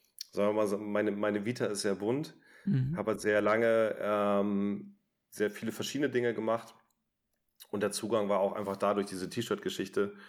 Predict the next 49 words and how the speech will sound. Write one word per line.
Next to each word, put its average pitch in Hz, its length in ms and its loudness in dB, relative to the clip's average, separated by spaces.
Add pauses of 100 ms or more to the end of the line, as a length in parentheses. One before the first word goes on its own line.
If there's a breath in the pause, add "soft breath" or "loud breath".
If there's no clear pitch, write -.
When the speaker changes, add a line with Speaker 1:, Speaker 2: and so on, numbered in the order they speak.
(360 loud breath)
Speaker 1:
äh, 98 160 0
die 98 80 -2
ich 95 60 -4
da 98 100 0
gemacht 98 260 -4
hab, 87 100 -10
so 95 140 -6
die, 92 300 -2
diese 90 260 -2
eigene 95 220 -2
Brand, 104 460 0 (420 loud breath)
zu - 120 -10
sagen, 101 240 0
so, 92 100 -2
okay, 104 220 -2
wir 98 120 -2
probieren 98 340 -2
das 117 160 0
einfach 95 300 -4
mal. 92 180 -2
Also 87 180 -2
der, 95 140 0
der 95 200 0
Schritt - 440 -4 (480 loud breath)
war 95 120 0
jetzt 107 200 2
Speaker 2:
Mhm. - 60 0
Speaker 1:
nicht 131 80 -2
super 101 260 -2
groß, 107 300 0
wir 98 80 -2
mussten 95 220 -2
uns 101 160 -6
nicht 95 140 -4
mega, 98 560 2
mega 107 440 2
krass 107 480 -2
irgendwie 104 280 -2
mit 101 160 -2
irgendwelchen 101 380 -2
Produktionen 113 500 -2
auseinandersetzen 104 800 0
sozusagen, 101 640 -2 (440 loud breath)
sondern 104 280 0
wir 101 100 2
haben 104 120 2
uns 101 180 -2
fokussiert 104 640 -4
auf, 104 320 -2